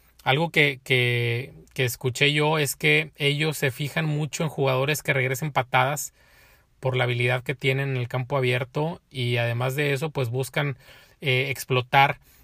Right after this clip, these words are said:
sus fortalezas. La verdad es que lo hacen como ningún equipo. Yo creo que si los Patriotas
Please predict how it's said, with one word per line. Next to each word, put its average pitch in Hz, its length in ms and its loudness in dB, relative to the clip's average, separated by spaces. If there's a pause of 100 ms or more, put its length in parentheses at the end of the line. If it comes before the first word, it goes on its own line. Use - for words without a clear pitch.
(100)
sus 135 220 -4
fortalezas. 135 840 0 (380)
La 127 100 0
verdad 131 180 2
es 143 100 -4
que 139 100 0
lo 147 100 2
hacen 156 260 0
como 131 220 -2
ningún 123 240 0
equipo. 139 380 2
Yo 147 120 2
creo 147 140 0
que 165 320 2 (320)
si 131 400 0
los 123 220 -4
Patriotas 151 920 0